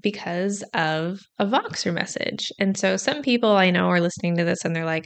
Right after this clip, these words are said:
"I don't know what Voxer is." I don't think, like, maybe that doesn't sound as beneficial as, um, an,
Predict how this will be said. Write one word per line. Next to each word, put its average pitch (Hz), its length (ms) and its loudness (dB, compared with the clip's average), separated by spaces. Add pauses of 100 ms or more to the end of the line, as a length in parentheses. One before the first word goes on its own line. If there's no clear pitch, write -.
"I 180 80 2
don't 180 140 0
know 175 100 -2
what 190 80 -6
Voxer 240 400 0 (100)
is." 226 140 -2
I 180 60 -2
don't 175 240 -4
think, 180 220 -8 (360)
like, 190 140 0
maybe 190 220 4
that 190 140 0
doesn't 180 320 -2
sound 175 320 0
as 165 320 -2
beneficial 214 600 -2
as, 175 280 -2 (800)
um, 165 320 -2
an, 190 140 -2